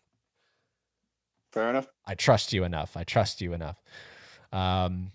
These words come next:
Speaker 2: but yeah, man, this was a lot of fun, and, and, uh, obviously we're gonna stay in contact, but, uh, hopefully people listening to this, they definitely check out your work, and,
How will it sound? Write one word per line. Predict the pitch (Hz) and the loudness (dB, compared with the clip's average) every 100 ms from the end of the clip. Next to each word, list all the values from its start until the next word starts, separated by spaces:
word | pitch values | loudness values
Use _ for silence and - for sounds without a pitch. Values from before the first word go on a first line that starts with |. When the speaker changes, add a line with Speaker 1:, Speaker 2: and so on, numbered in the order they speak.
| _ _ _ _ _ _ _ - | _ _ _ _ _ _ _ -2
Speaker 2:
but | 110 | 6
yeah, | 113 | 6
man, | 101 95 | 6 0
this | - | 0
was | 101 | 0
a | |
lot | 98 107 104 | 4 6 6
of | - | 4
fun, | 104 107 117 | 2 4 4
and, | 104 95 92 | 2 0 -4
and, | 92 90 90 90 | -4 -4 -2 -2
uh, | 90 90 | 0 2
obviously | 92 92 92 - 87 | 4 2 2 -2 -4
we're | 85 80 | -4 -6
gonna | 80 | -6
stay | - 85 | -4 -6
in | 76 | -6
contact, | 78 76 76 78 - | -8 -6 -8 -10 -4
but, | 80 80 - | -4 -4 -6
uh, | 87 | -6
hopefully | 76 117 - 110 101 101 98 - - | 2 2 4 0 2 2 0 -4 -12
people | 117 101 | -6 0
listening | 101 - 104 98 | 0 0 -2 -2
to | 101 | 0
this, | 98 | 0
they | - 87 | -2 -2
definitely | - - 92 | -2 -2 -6
check | - 92 | -2 0
out | 95 98 | 2 0
your | 90 | -2
work, | 87 98 98 92 | -2 0 -2 -2
and, | 87 85 | -8 -8